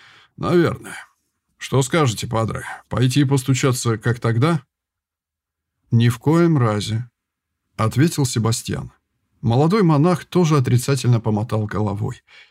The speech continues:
"Действуйте так, будто берёте клан монетчиков. Compelle intrare. И сразу вяжите всех, вяжите, но не убивайте".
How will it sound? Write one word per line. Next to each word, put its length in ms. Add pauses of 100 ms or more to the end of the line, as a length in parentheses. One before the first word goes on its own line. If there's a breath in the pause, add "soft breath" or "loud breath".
(320 soft breath)
"Действуйте 680
так, 300
будто 300
берёте 360
клан 280
монетчиков. 840 (420)
Compelle 840
intrare. 800 (260)
И 80
сразу 400
вяжите 500
всех, 420
вяжите, 680
но 280
не 260
убивайте". 920